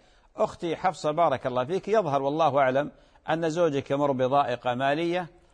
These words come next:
فيذهب يشتري الغنم بأقساط شهرية أو على وعدة معينة ب-، ب-، بثمن، ويبيعها بأرخص حتى يحصل على النقد.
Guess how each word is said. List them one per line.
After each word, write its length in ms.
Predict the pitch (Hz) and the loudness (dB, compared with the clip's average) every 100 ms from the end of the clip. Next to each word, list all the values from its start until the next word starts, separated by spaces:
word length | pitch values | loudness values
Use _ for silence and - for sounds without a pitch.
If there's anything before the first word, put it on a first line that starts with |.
| _ | _
فيذهب 460 | - 170 165 143 139 | 0 2 2 2 0
يشتري 500 | 156 - 139 131 135 | -4 -2 0 0 0
الغنم 400 | 120 139 123 101 - _ _ _ | 2 2 2 -6 -14 _ _ _
بأقساط 1040 | - 127 120 131 - 151 143 110 - - 113 | -10 -4 -2 -2 -4 0 2 0 -8 -12 -12
شهرية 580 | - 127 123 143 131 113 | -6 -4 -2 -2 0 -2
أو 400 | - 123 117 - - _ | 0 0 0 -4 -18 _
على 200 | 131 135 | -2 0
وعدة 400 | 127 156 127 123 | 2 2 0 -2
معينة 680 | 117 120 131 143 131 151 185 - _ _ _ | -2 0 2 2 2 0 -4 -12 _ _ _
ب-، 300 | 139 135 127 | -2 -2 -2
ب-، 220 | 131 123 131 | -4 -2 -2
بثمن، 460 | - 147 160 202 - | 2 2 2 -2 -8
ويبيعها 480 | - 170 180 202 147 | -2 0 2 2 2
بأرخص 680 | 143 147 143 120 127 156 - _ _ | 0 2 2 2 -2 -2 -6 _ _
حتى 340 | - 175 185 | -6 -4 0
يحصل 320 | 185 - 156 143 | 0 0 -2 2
على 180 | 143 | 4
النقد. 380 | 139 127 110 110 | 4 0 -2 -6